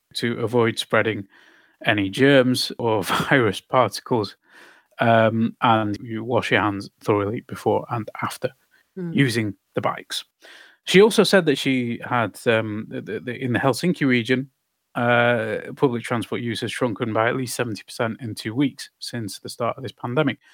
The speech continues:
Speaker 1: So people do seem to be following the advice as much as they possibly can, which is good news, I guess.
Speaker 2: Yeah, absolutely.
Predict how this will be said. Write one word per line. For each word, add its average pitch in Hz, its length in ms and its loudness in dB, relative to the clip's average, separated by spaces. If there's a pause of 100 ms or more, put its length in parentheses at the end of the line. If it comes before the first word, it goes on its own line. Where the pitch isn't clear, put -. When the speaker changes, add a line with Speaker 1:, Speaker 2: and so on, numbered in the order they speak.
(220)
Speaker 1:
So - 140 4
people 214 260 4
do 208 160 4
seem 196 220 2
to 175 100 -4
be 180 80 0
following 160 560 2 (140)
the 135 360 2
advice 127 600 0 (600)
as 131 160 2
much 127 220 2
as 120 80 -4
they 131 100 4
possibly 151 380 -2
can, 226 260 2 (540)
which 160 180 0
is 196 80 4
good 226 140 4
news, 247 340 2
I 113 120 -2
guess. 104 240 -10 (400)
Speaker 2:
Yeah, 294 180 4 (220)
absolutely. 190 680 2